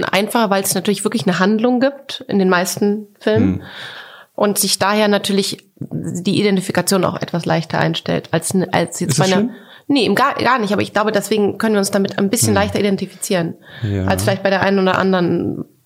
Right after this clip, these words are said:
Speaker 1: filmischen
Speaker 2: Die Kunst
Speaker 1: Kunstarbeit.
Speaker 2: ist da so drin versteckt, ne?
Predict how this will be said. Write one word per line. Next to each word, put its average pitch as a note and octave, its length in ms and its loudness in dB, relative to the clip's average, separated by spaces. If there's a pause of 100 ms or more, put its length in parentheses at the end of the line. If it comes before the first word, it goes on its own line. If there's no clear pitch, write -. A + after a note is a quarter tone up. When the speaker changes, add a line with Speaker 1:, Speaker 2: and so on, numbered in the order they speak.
Speaker 1:
filmischen G3+ 680 0
Speaker 2:
Die - 60 0
Kunst G#3 200 2
Speaker 1:
Kunstarbeit. F3+ 260 4
Speaker 2:
ist E3 60 2
da D3 40 2
so C3+ 140 2
drin C3+ 240 2
versteckt, - 680 -4
ne? C#3 220 2